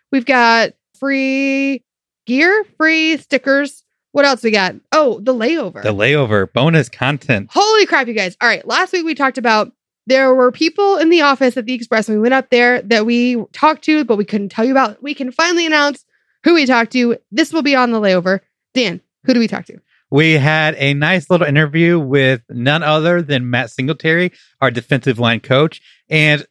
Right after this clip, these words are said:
Speaker 2: just real quick to vindicate everything, we had some questions about his credentials.
Speaker 1: Yeah, but if you look at how the D-line performed this weekend, my questions are answered.
Speaker 2: Yeah, he's,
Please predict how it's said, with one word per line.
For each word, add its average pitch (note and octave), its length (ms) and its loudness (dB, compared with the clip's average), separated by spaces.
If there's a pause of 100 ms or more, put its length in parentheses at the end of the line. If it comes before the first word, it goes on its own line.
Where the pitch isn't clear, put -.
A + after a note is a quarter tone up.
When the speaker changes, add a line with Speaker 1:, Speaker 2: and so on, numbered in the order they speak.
(460)
Speaker 2:
just G#3+ 300 0
real G#3+ 160 2
quick E3+ 260 0
to D3 80 -2
vindicate C#3+ 460 0
everything, C#3 520 -2 (420)
we E3 380 2
had G3 420 -2
some F3+ 420 0
questions G#3 540 -2
about D#3 600 0
his B2+ 640 0
credentials. D3 640 -2
Speaker 1:
Yeah, C4 180 0
but C#4 180 0
if E4+ 140 0
you E4+ 160 0
look A#4 200 0
at E4+ 80 -2
how B3+ 160 -2
the A3+ 100 -2
D-line G#3+ 440 -4
performed A3 380 -8
this A3+ 140 -6
weekend, B3+ 420 -4 (120)
my A#3+ 180 -2
questions G3 420 -2
are F3 200 2
answered. D#3 400 -6 (160)
Speaker 2:
Yeah, G#2+ 220 0 (360)
he's, C#3 480 0